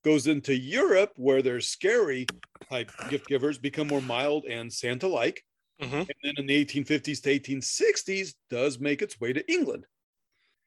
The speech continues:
Speaker 1: Then sometimes, uh, called Santa Claus, but quickly reverts back to the original Father Christmas.
Speaker 2: Mm-hmm.
Speaker 1: And he doesn't dress exactly like Santa, sometimes more of a cape, and, and sometimes a little more similar to the French and German gift givers,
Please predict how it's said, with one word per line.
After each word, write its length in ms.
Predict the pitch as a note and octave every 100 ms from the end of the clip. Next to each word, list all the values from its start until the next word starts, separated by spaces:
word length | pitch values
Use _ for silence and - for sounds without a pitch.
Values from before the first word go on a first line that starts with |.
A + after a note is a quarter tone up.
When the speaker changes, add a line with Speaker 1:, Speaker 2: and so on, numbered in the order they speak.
| _ _
Speaker 1:
Then 180 | B2+ B2
sometimes, 640 | A2 E3 D3+ D#3 D3+ B2+
uh, 320 | - B2+ A#2+ A2+
called 200 | - D3+
Santa 260 | - F#3 F#3+
Claus, 420 | F3+ F#3 F3+ D#3+
but 280 | A#2+ C3+ -
quickly 540 | E3+ D3 D#3 D3 B2+ G#2 -
reverts 320 | C#3 D3 C#3+
back 240 | - C#3 -
to 80 |
the 80 | C3+
original 460 | B2+ C3+ B2 B2+ A#2
Father 240 | - B2 A2
Christmas. 640 | - G3 G3 G#3+ G#3+ - - _ _ -
Speaker 2:
Mm-hmm. 220 | B2 C3+ C#3+ _ -
Speaker 1:
And 100 | D4+
he 120 | F#4+
doesn't 260 | D#4 G4 D4
dress 240 | G3+ F#3+
exactly 420 | D#3 B2+ C3 C3 C3+
like 240 | B2 A#2
Santa, 480 | - A2+ A2+ D#3 D#3
sometimes 560 | - E3 D3 D#3 D3
more 180 | A2+ C#3
of 80 | C#3+
a 40 | F3+
cape, 460 | - C3 C#3 E3+ -
and, 180 | C3+ B2+ _ _ _ -
and 140 | C3
sometimes 480 | B2 D#3 C#3 D3+ D3
a 40 | C#3
little 180 | C#3+
more 140 | D3 D3
similar 320 | - D3 D3
to 60 | D3
the 80 | C3+
French 380 | - C3+ C#3 D3+
and 100 | C3+
German 380 | C3+ C3+ B2+
gift 240 | B2 B2+ -
givers, 440 | B2 A#2 C#3 E3+